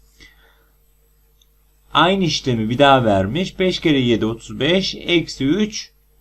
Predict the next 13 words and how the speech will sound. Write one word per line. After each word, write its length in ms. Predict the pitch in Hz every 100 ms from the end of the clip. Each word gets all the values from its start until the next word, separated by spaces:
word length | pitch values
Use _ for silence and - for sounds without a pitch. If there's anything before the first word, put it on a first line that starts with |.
| _
nedir? 540 | - 147 107 175 185 - _ _ -
E, 80 | 147
yirmi 560 | 165 175 180 107 131
değil, 180 | 190 147
otuz 300 | 139 156 -
iki. 360 | 180 - 87 - _ _ 165
O 100 | 180
zaman 500 | 185 175 214 208 180
şuranın 680 | - - 185 196 185 143
alınması 720 | 113 107 98 92 90 87 98 90
lazım. 520 | 85 92 78 85 80 _ _ _ _
Yani 480 | 131 143 123 95 80 - _ - 127
beş 560 | 127 120 127 - -